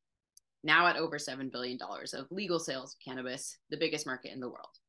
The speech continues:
As for one of the other legal West Coast states, here's Josh Kincaid with the Washington State Report.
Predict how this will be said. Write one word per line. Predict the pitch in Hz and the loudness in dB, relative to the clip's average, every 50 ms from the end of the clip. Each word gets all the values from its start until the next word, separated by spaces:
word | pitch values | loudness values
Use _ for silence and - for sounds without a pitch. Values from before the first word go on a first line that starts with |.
| _ _ _ _ _ _ _ _ _ 185 | _ _ _ _ _ _ _ _ _ 12
As | 202 226 262 262 - | 12 12 12 8 4
for | - 254 247 247 202 | 4 4 4 4 4
one | 185 180 190 196 | 4 4 4 4
of | 190 180 | 2 -2
the | 190 - - _ | -4 -6 0 _
other | - 196 226 262 269 254 220 170 147 | 6 6 6 6 4 2 0 -2 -6
legal | 156 190 208 202 185 175 165 160 156 151 147 | -4 -4 -2 0 2 4 4 4 4 2 2
West | 151 135 175 - - - | 2 2 0 0 -8 -6
Coast | - 190 160 160 - - | -2 0 0 0 0 0
states, | - 208 233 349 427 403 - - - - _ _ | 6 6 8 8 6 2 -4 -12 -12 -12 _ _
here's | 185 202 208 202 | 2 2 2 4
Josh | - 220 196 202 202 | 6 8 8 8 8
Kincaid | - 208 190 185 - 160 123 - - 139 | 4 0 -2 0 0 -2 -2 -2 -4 -4
with | 147 147 160 | -2 -2 0
the | 156 180 160 | 0 -2 2
Washington | 139 131 139 - - 160 156 - 147 147 | 2 2 2 2 -2 -6 -4 -6 -6 -6
State | 143 - - 143 - - | -6 -6 -6 -6 -6 -6
Report. | 135 135 - - 87 64 - - | -8 -10 -8 -8 -8 -8 -8 -10